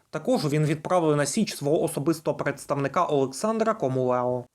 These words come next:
Про наміри Австрії і папства швидко дізналися князі Острозькі. Обоє, і старий Василь Костянтин, і його син Януш, були проавстрійської орієнтації. Вони вважали, що національним інтересом Речі Посполитої є союз із Габсбургами проти османів.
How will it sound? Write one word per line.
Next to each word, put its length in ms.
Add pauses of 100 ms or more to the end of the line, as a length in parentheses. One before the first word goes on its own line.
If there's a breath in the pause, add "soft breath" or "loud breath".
(120)
Про 180
наміри 420
Австрії 580
і 80
папства 480
швидко 380
дізналися 600
князі 360
Острозькі. 680 (580 soft breath)
Обоє, 460
і 60
старий 340
Василь 300
Костянтин, 640
і 120
його 180
син 220
Януш, 420
були 260
проавстрійської 840
орієнтації. 800 (480 soft breath)
Вони 280
вважали, 440
що 160
національним 580
інтересом 540
Речі 300
Посполитої 720
є 140
союз 440
із 120
Габсбургами 720
проти 300
османів. 640